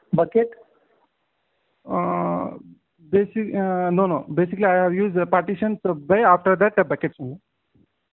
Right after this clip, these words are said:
Speaker 1: Mm-hmm. Okay. Uh, what and all the file formats you are aware of in Hive?
Speaker 2: In a Hive, uh, they have, uh, park-, uh,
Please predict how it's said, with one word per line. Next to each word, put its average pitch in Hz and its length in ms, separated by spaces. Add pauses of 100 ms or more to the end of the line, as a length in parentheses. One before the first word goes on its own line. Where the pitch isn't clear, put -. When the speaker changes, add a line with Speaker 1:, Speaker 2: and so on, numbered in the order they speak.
(760)
Speaker 1:
Mm-hmm. 170 340 (3500)
Okay. 170 340 (480)
Uh, 202 200 (300)
what 214 160
and 254 180
all 277 180
the 262 160
file 214 320
formats 240 500
you 208 160
are 202 240
aware 202 220
of 196 140 (140)
in 175 420
Hive? 208 220 (1200)
Speaker 2:
In 226 160
a 226 120
Hive, 262 440
uh, 208 440
they 190 120
have, 208 260
uh, 147 640 (120)
park-, 180 220
uh, 170 340